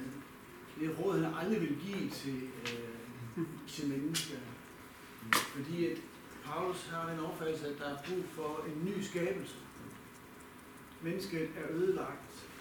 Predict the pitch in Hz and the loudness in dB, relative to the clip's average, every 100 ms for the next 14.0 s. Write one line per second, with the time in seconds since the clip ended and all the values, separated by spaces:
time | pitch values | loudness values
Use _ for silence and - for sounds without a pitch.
0 | - - - - 180 - 180 185 208 185 | -12 -14 -10 -4 -4 -2 -2 0 2 2
1 | 175 175 156 147 - 156 160 170 170 - | 2 2 2 2 -2 -4 0 0 0 -4
2 | - 175 151 165 156 156 - 175 175 160 | -8 -4 -2 0 0 0 -2 -2 -2 -4
3 | - - - - - - 147 143 135 135 | -6 -10 -12 -12 -12 -6 -2 -2 -2 -4
4 | - 143 143 170 175 143 127 131 - - | -4 -6 -2 0 2 2 -2 -6 -10 -12
5 | - - - - - 143 165 214 - 208 | -14 -14 -14 -10 -2 4 8 8 6 6
6 | 220 220 220 180 180 - - - - - | 6 6 4 0 0 -2 -8 -12 -14 -14
7 | - - - 160 160 160 160 175 180 190 | -14 -14 -8 0 2 4 2 0 0 -2
8 | 202 - - - - 143 139 - - 170 | -4 -10 -12 -14 -8 -2 0 -2 -4 0
9 | 170 147 139 185 185 139 135 139 156 165 | 2 2 0 0 2 0 0 2 2 2
10 | 151 131 131 120 135 131 156 170 139 131 | 0 0 -2 -2 -2 0 0 0 -2 -2
11 | 151 151 - - - - - - - - | -2 -4 -6 -12 -14 -14 -12 -12 -12 -14
12 | - - - - 143 151 180 196 165 156 | -14 -14 -12 0 4 6 6 4 4 2
13 | 143 175 185 170 160 170 165 151 160 | 4 4 4 2 0 0 0 -2 -2